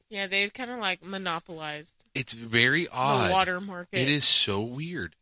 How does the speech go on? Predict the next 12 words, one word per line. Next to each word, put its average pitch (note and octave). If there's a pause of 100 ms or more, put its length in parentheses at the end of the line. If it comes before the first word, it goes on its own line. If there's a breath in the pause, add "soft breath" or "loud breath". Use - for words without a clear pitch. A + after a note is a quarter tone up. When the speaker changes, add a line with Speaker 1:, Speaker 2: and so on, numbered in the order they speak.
(880)
Speaker 2:
I -
mean, C3+
I'm D3
glad D3+
we're A#2
hydrated. G2 (180)
We're G#2+
a -
hydrated A#2 (1300)
country, G#2+ (360)
<laughs> -
I -